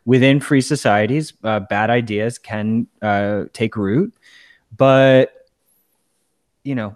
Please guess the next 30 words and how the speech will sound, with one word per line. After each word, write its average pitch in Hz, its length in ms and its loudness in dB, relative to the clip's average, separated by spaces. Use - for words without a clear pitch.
I 117 80 -6
think 262 260 -6
that 311 220 -4
we, 151 180 -10
we, 170 220 -2
we 175 160 0
have 240 320 2
the 190 100 2
evidence 156 440 0
of 113 100 -2
history. 104 720 -8
So 131 220 -6
I, 101 440 -10
I, 147 240 -2
I 151 80 2
don't 190 240 2
think 185 220 -2
that 151 140 0
there's 139 360 0
suddenly 147 960 -2
going 131 300 0
to 117 120 -12
be 120 540 -2
some 127 640 -4
new, 139 680 -2
uh, 104 360 -6
you 131 100 -10
know, 101 260 -10
more 127 500 0
strict - 840 -4